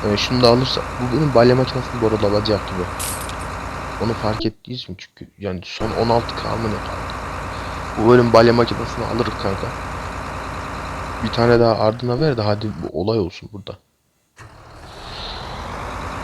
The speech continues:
Hızlı, hızlı, hızlı, hızlı, hızlı. Yetişeceğim, hemen tarlaya yetişmen lazım. Hemen. Hemen yetişmen lazım. İşimiz var, hadi. Hadi, hadi, hadi, hadi. Ya bizim bir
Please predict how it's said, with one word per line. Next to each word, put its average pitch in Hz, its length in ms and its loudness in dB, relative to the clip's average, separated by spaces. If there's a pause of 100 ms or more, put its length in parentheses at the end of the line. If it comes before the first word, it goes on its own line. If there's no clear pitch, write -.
(880)
Hızlı, 117 320 0
hızlı, 117 300 2
hızlı, 127 320 2
hızlı, 131 300 0
hızlı. 123 220 0 (380)
Yetişeceğim, 113 460 2
hemen 120 200 4
tarlaya 110 360 4
yetişmen 104 420 2
lazım. 85 280 -4 (140)
Hemen. 113 220 2 (1080)
Hemen 123 400 4
yetişmen 95 440 0
lazım. 90 280 0 (380)
İşimiz 113 280 2
var, 98 180 2
hadi. 101 160 -2 (1200)
Hadi, 101 160 4
hadi, 135 140 4
hadi, 143 100 2
hadi. - 640 -6
Ya - 60 -2 (180)
bizim 120 160 -2 (260)
bir - 280 -6